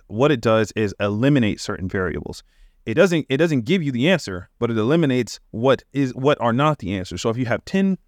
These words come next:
different possibilities, the consistency in the usage of that tool could eliminate six of them. So now what was ten is now four. Uh, hopefully I got that math right.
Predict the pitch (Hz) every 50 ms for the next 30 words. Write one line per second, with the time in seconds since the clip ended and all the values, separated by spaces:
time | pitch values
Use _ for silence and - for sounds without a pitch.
0 | - 123 131 123 - 120 104 - 110 107 - - 104 80 69 69 76 85 - -
1 | - _ _ _ _ - - _ _ _ _ _ _ _ _ _ _ _ _ _
2 | _ - - - 131 - 139 123 - - 160 175 - - 165 160 - - 113 113
3 | 127 123 _ - - 117 107 104 98 98 110 135 131 - 147 131 113 110 98 95
4 | 104 107 107 - - - - 139 110 85 78 82 - _ _ _ _ _ _ -
5 | - - 139 120 110 113 123 123 120 110 104 104 101 - _ _ _ - - -
6 | 151 - - - - - - - - - _ _ _ _ _ _ - - 117 104
7 | 113 143 160 131 104 113 113 - _ _ _ _ _ - 123 117 85 101 95 -
8 | - - - - - 202 196 131 98 78 90 117 117 _ _ _ _ - - 107
9 | 98 110 107 98 85 78 - - - - - 147 123 92 - 62 67 - _ _
10 | _ _ _ _ _ _ _ _ - 120 117 107 101 95 90 85 - 135 160 -
11 | 139 147 135 131 120 123 123 110 127 123 117 113 113 113 113 - 113 110 110 110
12 | 107